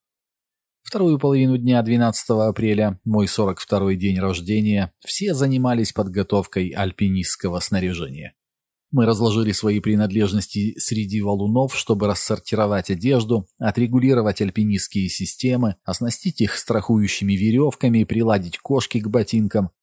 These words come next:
Кошки представляют собою решетку из стальных двухдюймовых шипов,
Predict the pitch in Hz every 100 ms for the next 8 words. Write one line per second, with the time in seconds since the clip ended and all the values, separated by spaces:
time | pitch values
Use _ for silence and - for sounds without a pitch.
0 | _ _ _ _ 196 - 104 92 101 -
1 | 110 107 107 101 - 95 104 101 98 -
2 | - 110 98 - 123 - 101 82 98 -
3 | - 107 107 117 107 120 104 110 110 104
4 | 110 107 107 101 - - 98 - 127 -